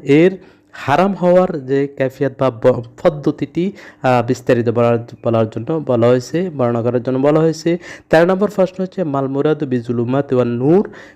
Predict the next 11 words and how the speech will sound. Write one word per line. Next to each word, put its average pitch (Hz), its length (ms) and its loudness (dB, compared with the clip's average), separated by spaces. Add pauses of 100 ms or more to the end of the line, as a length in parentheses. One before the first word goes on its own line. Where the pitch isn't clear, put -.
(120)
বিজুলুমাত 160 720 2
ওয়ান 151 180 2
নূর 160 300 2
দ্বারা 156 280 4
কি 220 420 0
উদ্দেশ্য 147 540 -4
করা 117 360 0
হয়েছে। 110 500 -2 (1300)
এরপরে 190 360 4
চোদ্দ 208 340 0
নম্বর 208 300 2